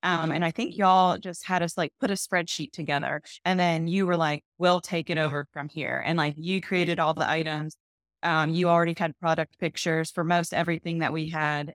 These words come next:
Um, so it was scary at first, but as we, we dug into it and, like, the nuts and bolts, like, well, y'all kinda took it over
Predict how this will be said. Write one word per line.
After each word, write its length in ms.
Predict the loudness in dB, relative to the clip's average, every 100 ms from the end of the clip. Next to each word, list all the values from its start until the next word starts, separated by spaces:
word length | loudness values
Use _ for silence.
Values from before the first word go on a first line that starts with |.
| -2
Um, 400 | 0 0 -2 -6
so 260 | 0 2
it 80 | 2
was 420 | 0 -2 -2 -8 -12 _ _ _ _
scary 420 | -8 0 2 4
at 140 | 2 2
first, 540 | -2 -2 -4 -10 -6
but 140 | -4 0
as 380 | 2 2 0
we, 220 | -4 -10 -10 _
we 120 | -4 2
dug 220 | 4 4
into 340 | 0 -2 -2
it 140 | 0 0
and, 120 | -2
like, 220 | -2 -6 _ _ _ _ _ _ 0
the 60 |
nuts 240 | 2 2 0
and 140 | -4
bolts, 260 | -4 -8 _ _ -4
like, 220 | -4 -4 _ _ _ -4
well, 120 | -2
y'all 180 | 0 -2
kinda 260 | -4 -6
took 220 | -6 -10
it 100 | -8
over 360 | -8 -8 -6 -6